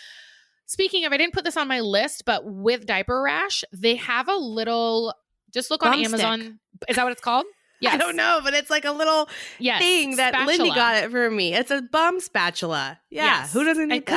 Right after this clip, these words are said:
Speaker 2: that?
Speaker 1: diaper, diaper cream is, like, super thick and, like, hard to get off. So
Speaker 2: Yeah.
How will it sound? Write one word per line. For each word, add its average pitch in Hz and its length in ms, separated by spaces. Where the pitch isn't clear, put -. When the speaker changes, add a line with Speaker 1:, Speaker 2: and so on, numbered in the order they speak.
Speaker 2:
that? 135 80
Speaker 1:
diaper, 254 260
diaper 262 280
cream 453 240
is, 440 120
like, - 120
super 262 480
thick 226 500
and, 202 440
like, 170 180
hard 202 320
to 226 60
get 190 140
off. 185 360
So 240 320
Speaker 2:
Yeah. 190 60